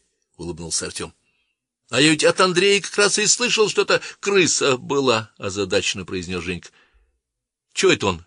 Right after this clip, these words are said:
специально наврал, что ли?" "А ты не знаешь. Это ведь у него любимая прибаутка про крыс со свиней размером".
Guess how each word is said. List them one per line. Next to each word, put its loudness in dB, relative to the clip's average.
специально -2
наврал, 0
что -4
ли?" -16
"А -20
ты -8
не -6
знаешь. -8
Это -16
ведь -12
у -6
него 0
любимая 0
прибаутка -6
про 2
крыс -2
со -4
свиней -2
размером". -4